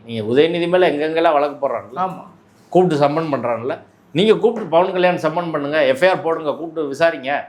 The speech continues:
Speaker 1: இது எப்படி இதை பேச போச்சு, இதுக்கு என்ன ஆதாரம், முஸ்லீம்களும் கிறிஸ்துவனும் இந்த நாட்டை கொளுத்துனாங்கன்னு சொல்றையே, என்ன ஆதாரம்னு கேளுங்க.
Speaker 2: ம்.
Speaker 1: கேட்டு நடவடிக்கை எடுக்கணும்.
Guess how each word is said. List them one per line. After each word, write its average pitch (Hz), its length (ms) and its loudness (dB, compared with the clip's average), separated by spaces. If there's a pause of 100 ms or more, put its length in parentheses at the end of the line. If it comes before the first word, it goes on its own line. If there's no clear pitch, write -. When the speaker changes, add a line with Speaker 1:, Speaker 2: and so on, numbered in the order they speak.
(180)
Speaker 1:
இது 147 120 2
எப்படி 175 180 0
இதை 165 140 4
பேச 135 280 0
போச்சு, 113 300 -6
இதுக்கு 123 180 -2
என்ன 143 140 -2
ஆதாரம், 117 580 0 (320)
முஸ்லீம்களும் 180 580 4
கிறிஸ்துவனும் 160 520 -2
இந்த 151 80 2
நாட்டை 151 320 2
கொளுத்துனாங்கன்னு 160 760 -2
சொல்றையே, 147 320 4
என்ன 147 180 0 (120)
ஆதாரம்னு 147 340 -2
கேளுங்க. 135 300 -4 (220)
Speaker 2:
ம். 156 200 -18 (180)
Speaker 1:
கேட்டு 180 260 4
நடவடிக்கை 151 460 2
எடுக்கணும். 110 300 -10